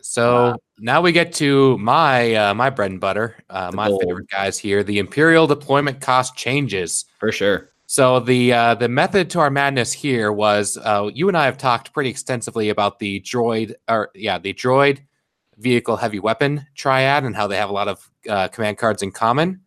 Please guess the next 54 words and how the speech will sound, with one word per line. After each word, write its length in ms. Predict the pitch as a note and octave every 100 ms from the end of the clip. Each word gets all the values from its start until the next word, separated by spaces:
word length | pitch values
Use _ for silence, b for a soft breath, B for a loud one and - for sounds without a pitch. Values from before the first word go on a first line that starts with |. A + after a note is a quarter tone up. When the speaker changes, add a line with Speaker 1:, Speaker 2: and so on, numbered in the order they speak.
| _ _ _
Speaker 2:
Yep, 280 | F#2 G#2 - _
yep, 100 | A2
Speaker 1:
And, 300 | A2 G#2+ A2
Speaker 2:
for 40 | G#2
sure. 40 |
Speaker 1:
uh, 40 | G#2 G#2+
and 80 |
then, 300 | A2+ A2 G#2+ -
so 160 | - A2
we, 240 | G#2 G#2 _ _ _ -
uh, 160 | G2+
brought 240 | F2+ G#2+ A#2
down 220 | A#2 A2+
a 40 |
bunch 220 | G#2+ A2
of 80 | A2
Imperial 380 | G2+ - A2 F#2+
droids. 560 | - A2+ F3+ A3+ - - _ _ -
We're 120 | - -
also, 540 | E3+ F#3 E3 E3 E3
uh, 380 | - C3+ C3+ C3+
we're 80 | A#2+
also 280 | C3 D#3 -
trying 300 | C3+ D3+ C#3+
to 200 | C3 A#2
merge 540 | G#2 B2+ D3 D3+ D3 -
the 420 | A#2 A#2 A2 -
droid, 560 | G#2 C3 B2+ B2+ A#2+ - -
uh, 220 | G#2+ F#2+
like, 200 | G#2 G2
the 80 | -
mechanical 640 | F#2+ - C#3+ C#3 C3+ B2 C3
traits 480 | - B2+ B2 - -
and 140 | A2
the 60 | G#2
trooper 340 | - C3+ B2+
trait. 400 | F2 - F#2 F2+ - _ _ _ _ -
Uh, 280 | G2 F#2+ G2 G2+
so 340 | - A#2 G#2+ G#2
Speaker 2:
Hmm. 60 |
Speaker 1:
these 200 | G2+ C3 -
changes 360 | C3+ A#2+ A#2
are 120 | G#2+
meant 200 | G#2+ A#2
to 100 | -
work 240 | A2 A2+ -
with 180 | G#2 -
jet 200 | A#2 A#2+
troopers 440 | - C3+ C3+ B2
as 180 | G#2 G2
kind 200 | - G#2
of 60 | F#2
the 80 | F#2+
glue. 460 | - A2 B2+ G3